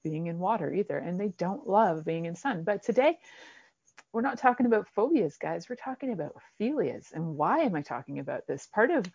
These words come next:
what I love sharing on this planet is how to have more pleasure. And what I love to do is invite people in their lives, in their relationships, to include pleasure practices in their life, and also to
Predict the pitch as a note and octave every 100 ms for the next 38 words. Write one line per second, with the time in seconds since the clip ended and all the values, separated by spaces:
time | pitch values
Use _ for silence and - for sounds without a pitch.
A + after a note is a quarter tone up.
0 | - - E3+ E3+ D#3 D#3 F3 G#3 - -
1 | F3+ F3+ E3 D#3 D3+ D#3+ - F3 F3+ D#3+
2 | D3+ - D#3 D3+ D3+ - D#3 D#3+ E3 D3
3 | C#3+ C3+ - D3+ - - - - _ _
4 | _ _ _ _ _ - - _ - F3
5 | E3+ E3+ D#3+ D#3+ D#3+ E3 F3 G3+ F3+ D3
6 | D3 D3 D3+ D3+ - D#3 D3 D#3+ D3+ D#3
7 | - D#3+ C#3+ C3+ B2+ E3 - - - -
8 | G3 A#3 A3 D#3 C#3 C#3+ D3 - - _
9 | _ _ _ _ E3+ E3 G3 G3 D#3 D3
10 | E3+ D3+ D#3 C#3 - - - - F#3 E3+
11 | E3+ - - C4 G3 D3 D3+ - _ -
12 | - - A#3+ C4 G3+ - A#2+ - C#3+ C#3+
13 | C#3+ D#3 C#3+ C#3+ B2 D#3+ - - G3+ E3
14 | D#3+ F3 - G3+ F#3+ F#3 D#3+